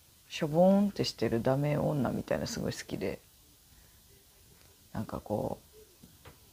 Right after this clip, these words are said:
う、バビロンのマーゴット・ロビーじゃないんだけど、別に彼氏でも男友達でもいいんだけどが、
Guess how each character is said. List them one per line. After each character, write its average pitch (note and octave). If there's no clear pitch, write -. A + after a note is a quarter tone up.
う、 -
バ F#3+
ビ G3+
ロ D#3
ン D3+
の D3+
マ D3+
ー E3
ゴ E3
ッ -
ト・ E3
ロ E3
ビ D3+
ー -
じ C#3+
ゃ -
な C#3+
い C#3+
ん C3
だ -
け -
ど、 -
別 -
に D3+
彼 D#3
氏 D3+
で C3+
も C#3
男 D3
友 C#3+
達 B2+
で -
も B2+
い C3
い C3
ん C3
だ B2+
け -
ど C3
が、 C#3